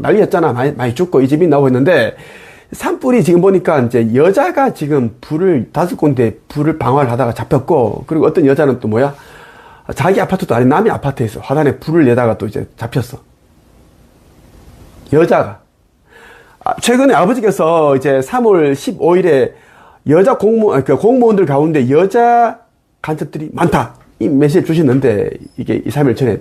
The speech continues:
여자, 여자들이 다 붙잡혔습니다. 두, 두 놈이나 붙잡혔습니다. 너무 많다라는 이야기자, 이야기다. 인도와 네팔에서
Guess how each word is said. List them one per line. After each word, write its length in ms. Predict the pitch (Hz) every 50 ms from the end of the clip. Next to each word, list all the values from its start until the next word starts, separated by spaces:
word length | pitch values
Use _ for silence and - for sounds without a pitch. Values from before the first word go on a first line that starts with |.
| -
여자, 360 | - 127 120 139 120 104 - - _ _ _ _ _ -
여자들이 320 | 131 - 131 113 135 - - -
다 100 | - -
붙잡혔습니다. 560 | - - 147 131 - 107 110 - - - -
두, 120 | - - -
두 120 | - 147
놈이나 300 | 156 170 160 160 151 139
붙잡혔습니다. 540 | - - - 110 - - - - - - - _ _ _ _ _ - - - - - - - - - - - - -
너무 160 | 131 139 160
많다라는 380 | 151 117 120 - 147 139 139 127
이야기자, 400 | 117 123 120 107 98 - 110 - - _ _ _ _
이야기다. 380 | - 123 123 113 113 - 101 - - _ _ _ _ _ - _ _ _ _ - _ _ - _ _ _ _ _ _ _ - - - - - - - - - - - - - -
인도와 400 | 170 214 247 262 302 277 269 214
네팔에서 800 | 147 139 135 - 226 226 170 143 185 165 139 127 110 92 -